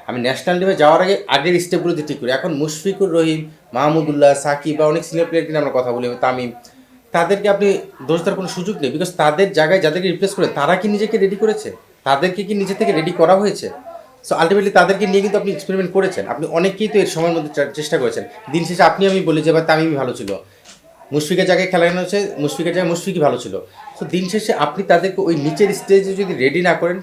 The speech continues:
প্রস্তুত না করেন, তাহলে ultimately আপনি অ্যাচিভমেন্টটা যেটা আমাদের টার্গেট, সেটা করা সম্ভব না। So, আহ, আমরা এখন যে ওই সম্মানজনক বা ওইভাবে চিন্তা করে করি ব্যাপারটা তা না, আমাদের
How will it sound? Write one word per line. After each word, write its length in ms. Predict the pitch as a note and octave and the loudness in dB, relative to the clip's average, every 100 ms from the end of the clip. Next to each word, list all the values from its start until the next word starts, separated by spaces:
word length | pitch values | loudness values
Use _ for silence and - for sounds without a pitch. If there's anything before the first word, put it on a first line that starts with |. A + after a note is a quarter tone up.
| - | -6
প্রস্তুত 320 | C3 - E3 | -6 -4 -4
না 100 | D3 | -4
করেন, 240 | C3+ E3+ G3 - - - - | -4 -6 -8 -14 -20 -10 -4
তাহলে 260 | B2 C#3+ | 0 2
ultimately 460 | B2 A2 C#3+ D3 D3 | 2 2 -2 -4 -4
আপনি 160 | C3+ C3 - _ | -4 -8 -16 _
অ্যাচিভমেন্টটা 520 | B2+ - C3+ D3+ D#3 | -6 -4 -4 -2 -2
যেটা 240 | D3+ C3+ D3+ | -4 -2 -2
আমাদের 200 | C3 C3 | -2 0
টার্গেট, 320 | A2+ A2+ D#3+ | 0 0 -4
সেটা 200 | - B2 | -8 -8
করা 200 | B2 A2 | -4 -4
সম্ভব 260 | G#2 G2+ F#2+ | -4 -8 -10
না। 80 | F2 - - - - | -12 -16 -16 -18 -4
So, 200 | B2 A#2+ | -2 -2
আহ, 880 | - - - _ - - - A2+ A#2 | -4 -10 -20 _ -20 -18 0 2 2
আমরা 280 | C3 D3 E3 | 2 2 2
এখন 360 | - B2+ D#3+ E3+ | 0 -2 -2 -2
যে 100 | F3+ | -2
ওই 200 | D3+ D#3 | -2 -2
সম্মানজনক 560 | C#3+ C#3+ D#3+ F3 F#3+ | -2 -2 0 0 -2
বা 120 | E3+ B2+ | 2 2
ওইভাবে 240 | C3 D#3+ | 2 -2
চিন্তা 260 | - C#3+ E3+ | -6 -4 -4
করে 160 | F3 F#3 | -2 -6
করি 220 | F#3+ F#3+ | -6 -2
ব্যাপারটা 320 | C#3+ F#3+ - | -2 -2 -2
তা 140 | D3+ | -2
না, 140 | D#3 F#3+ A#2+ | -2 -4 -4
আমাদের 240 | C3 D3 | -2 0